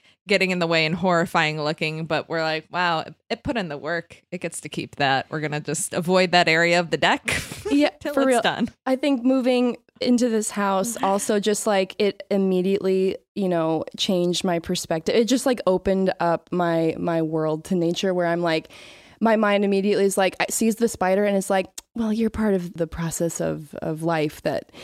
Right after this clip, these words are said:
Speaker 2: y-, you're allowed to stay in here and, and eat the little bug or whatever." Like,
Speaker 1: Right, right.
Speaker 2: do your thing.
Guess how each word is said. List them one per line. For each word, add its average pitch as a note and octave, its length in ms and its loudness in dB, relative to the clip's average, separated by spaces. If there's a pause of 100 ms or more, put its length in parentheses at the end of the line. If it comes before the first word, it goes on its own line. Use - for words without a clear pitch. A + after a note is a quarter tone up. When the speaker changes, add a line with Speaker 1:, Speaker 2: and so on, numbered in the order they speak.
(280)
Speaker 2:
y-, G3 100 -6
you're G3 380 0
allowed G#3 240 4
to G#3+ 60 0
stay F#3+ 200 0
in F#3 140 4
here F#3 200 2
and, E3+ 280 2
and F3 160 0
eat F3 160 0
the E3+ 80 0
little F3 240 2
bug C#3+ 360 -2
or C3+ 200 0
whatever." G2+ 400 0
Like, B2+ 360 0 (200)
Speaker 1:
Right, G3 360 6
right. F3+ 380 2 (380)
Speaker 2:
do A#3+ 120 2
your C4+ 200 4
thing. D#3+ 320 -2